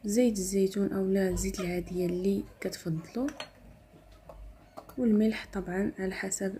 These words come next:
الذوق. نخلطوا هاد المقادير وغادي نديروا شويه ديال الربيع ونديروهم فوق البوطه يتشحروا مزيان على عافيه اللي تكون مهيله، ما تجهدوش عليهم باش هذوك الخضار يطلقوا الماء ديالهم.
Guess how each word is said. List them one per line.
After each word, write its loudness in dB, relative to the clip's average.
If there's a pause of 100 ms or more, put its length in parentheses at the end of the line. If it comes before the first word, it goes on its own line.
الذوق. -6 (840)
نخلطوا -2 (180)
هاد 4
المقادير 0 (340)
وغادي 6
نديروا 4 (300)
شويه 4
ديال 4
الربيع 2 (400)
ونديروهم 8
فوق -4
البوطه -4
يتشحروا -2 (160)
مزيان 2
على 0
عافيه 0
اللي 2
تكون -2 (100)
مهيله، 2 (100)
ما -2
تجهدوش -2
عليهم 2 (460)
باش 4
هذوك -2
الخضار 0
يطلقوا 0
الماء 4
ديالهم. 4